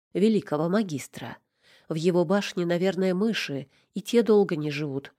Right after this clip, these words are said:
потому что питаться нечем. И что мне приготовить? Мы поменялись местами, теперь я поднялась,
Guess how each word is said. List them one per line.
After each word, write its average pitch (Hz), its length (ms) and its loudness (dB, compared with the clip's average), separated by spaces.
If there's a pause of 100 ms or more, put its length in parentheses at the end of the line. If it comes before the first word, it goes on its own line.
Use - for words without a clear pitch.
(300)
потому 214 300 -2
что - 160 -6
питаться - 500 -4
нечем. 196 520 -4 (440)
И - 60 -4
что - 280 0
мне 226 160 0
приготовить? 143 760 -6 (500)
Мы 170 100 0
поменялись 165 640 -2
местами, 220 600 -2 (260)
теперь 170 300 -2
я 147 220 -2
поднялась, 208 680 0